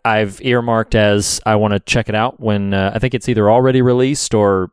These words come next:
maybe is, is gonna be released soon. Um, but I've, I've earmarked that I would like to check out his new novel. In an interview promoting his new novel, he name dropped, uh, Doris Kearns Goodwin as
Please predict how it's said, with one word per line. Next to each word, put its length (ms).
maybe 340
is, 300
is 180
gonna 180
be 120
released 340
soon. 340
Um, 500
but 200
I've, 280
I've 360
earmarked 500
that 80
I 100
would 140
like 240
to 100
check 260
out 180
his 200
new 140
novel. 480
In 140
an 80
interview 380
promoting 580
his 240
new 160
novel, 400
he 220
name 260
dropped, 540
uh, 300
Doris 380
Kearns 380
Goodwin 600
as 600